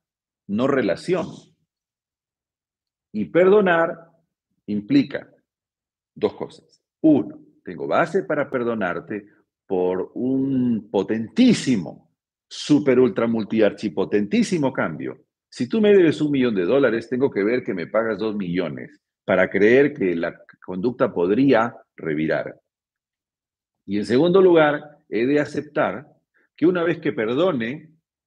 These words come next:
no puede haber marcha atrás en el sentido de que para que esto camine,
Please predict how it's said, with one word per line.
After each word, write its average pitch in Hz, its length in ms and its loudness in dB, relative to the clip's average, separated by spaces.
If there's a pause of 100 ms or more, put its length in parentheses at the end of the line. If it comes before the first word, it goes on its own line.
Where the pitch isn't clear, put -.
(340)
no 139 240 -4
puede 160 220 0
haber 151 200 0
marcha 151 400 -4
atrás 175 440 -6
en 98 140 -6
el 87 120 -8
sentido 127 540 0
de 95 140 0
que 78 260 -6 (240)
para 87 220 0
que - 80 -2
esto 147 220 -2
camine, 156 600 -2